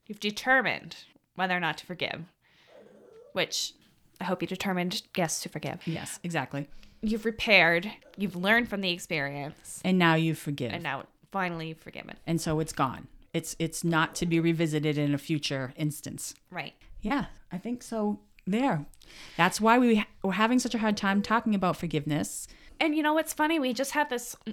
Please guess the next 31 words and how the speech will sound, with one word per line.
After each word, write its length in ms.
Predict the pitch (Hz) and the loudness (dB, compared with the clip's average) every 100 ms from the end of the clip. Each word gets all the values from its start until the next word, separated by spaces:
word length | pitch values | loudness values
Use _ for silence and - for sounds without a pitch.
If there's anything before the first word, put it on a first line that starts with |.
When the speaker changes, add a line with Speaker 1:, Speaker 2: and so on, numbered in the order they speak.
| 214 | -2
Speaker 1:
like, 260 | 214 196 - - - _ - | 0 0 -6 -16 -20 _ -10
great, 300 | 185 240 - | 0 2 4
what 120 | 240 226 | 4 4
I 100 | 285 | 2
thought 340 | 294 202 - - | 2 0 0 -6
was 140 | 202 | -10
a 40 | 180 | -4
great 200 | 170 165 | -4 -4
episode, 440 | - 170 151 170 | -6 -8 -8 -8
personally. 600 | - 147 - - 78 190 - _ | -6 -6 -6 -6 -4 -4 -10 _
I 80 | 170 | -2
don't 80 | 160 | 0
know 60 | |
about 180 | 151 - | 8 8
you 80 | 180 | 8
guys, 320 | 220 156 202 | 8 8 6
but, 160 | - 190 | 6 6
Speaker 2:
<laughs> 20 | |
Toot, 80 | - | 10
Speaker 1:
um, 200 | 196 170 | 10 10
Speaker 2:
toot. 340 | - 247 220 - | 10 10 10 6
Speaker 1:
<laughs> 600 | - 370 440 - 381 247 - 208 - | 8 10 10 8 4 6 4 0 -2
um, 180 | - 247 247 | -6 -4 -2
uh, 60 | 233 214 - | -4 -4 -4
like, 300 | 233 214 - | -2 -2 -2
deep 240 | 277 294 | -2 2
diving 440 | 247 208 185 185 180 | 4 4 4 2 0
into 440 | - 202 208 - 185 | 0 0 0 -2 0
this 260 | 170 170 - - | 0 -2 -6 -2
really 520 | 196 180 156 170 - - - - _ - | 0 0 -2 -4 -12 -18 -20 -20 _ -12
sticky 800 | - - 208 208 165 160 156 | -10 -6 -6 -4 -4 -4 -6